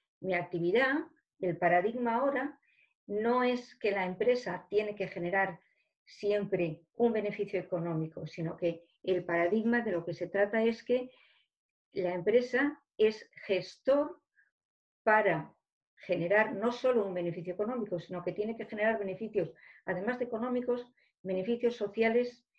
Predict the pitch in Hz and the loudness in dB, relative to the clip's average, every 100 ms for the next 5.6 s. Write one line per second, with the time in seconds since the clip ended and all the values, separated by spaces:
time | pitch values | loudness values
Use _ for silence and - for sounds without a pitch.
0 | _ _ - 226 - 190 185 170 208 208 | _ _ -2 -2 0 -2 -2 -2 -4 0
1 | 220 220 - 202 202 196 190 180 170 170 | 0 0 -10 -2 -2 2 0 0 0 0
2 | 170 175 151 147 143 _ _ _ _ - | 2 2 2 -2 -8 _ _ _ _ 2
3 | 220 220 254 247 202 202 208 202 190 196 | 2 4 2 2 -6 -2 4 4 4 2
4 | 196 - 180 190 175 180 160 156 _ _ | 0 -4 -2 0 -2 -2 -4 -6 _ _
5 | _ - 220 170 151 - | _ 2 4 4 2 -6